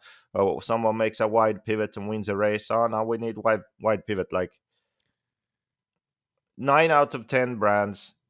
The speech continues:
there's no actual thought or knowledge or philosophy that goes into designing a car. It's just like,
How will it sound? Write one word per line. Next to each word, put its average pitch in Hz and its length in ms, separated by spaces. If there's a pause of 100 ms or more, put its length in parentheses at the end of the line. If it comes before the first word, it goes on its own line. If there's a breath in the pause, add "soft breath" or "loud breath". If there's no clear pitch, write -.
(480)
there's 104 200
no 123 300
actual 107 540
thought 95 400
or 87 120
knowledge 87 520
or 80 180
philosophy 82 640
that 80 240
goes 80 240
into 80 260
designing 80 520
a 76 60
car. 101 340
It's - 160
just - 260
like, 78 240